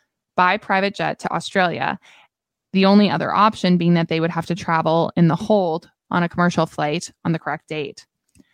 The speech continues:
I would attempt to talk to Amber about the date discrepancy frequently while we were trying to sort out logistics, but her eyes would glaze over and she would walk away.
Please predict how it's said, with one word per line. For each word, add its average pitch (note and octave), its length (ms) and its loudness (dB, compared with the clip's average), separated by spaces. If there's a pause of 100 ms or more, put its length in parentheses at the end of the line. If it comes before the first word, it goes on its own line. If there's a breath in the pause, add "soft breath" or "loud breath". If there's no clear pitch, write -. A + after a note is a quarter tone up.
(460 soft breath)
I G3+ 160 2
would G#3 160 2
attempt G3 260 2
to G#3 80 0
talk F#3 300 0
to - 160 -4
Amber F#3 440 4
about F#3 220 2
the E3+ 80 -2
date E3 220 -2
discrepancy F3 760 -2
frequently - 800 -4 (260 loud breath)
while F3+ 140 4
we F3 100 2
were F3 140 2
trying F3 360 2
to F#3 80 -2
sort E3+ 220 -2
out D3+ 140 0
logistics, - 640 -4
but - 160 -8
her - 220 -8
eyes F3+ 280 0
would F3+ 140 -4
glaze E3+ 380 -4
over D#3 420 -6 (240 soft breath)
and F#3 120 6
she F3 140 0
would E3+ 180 0
walk E3 300 0
away. D#3+ 500 -6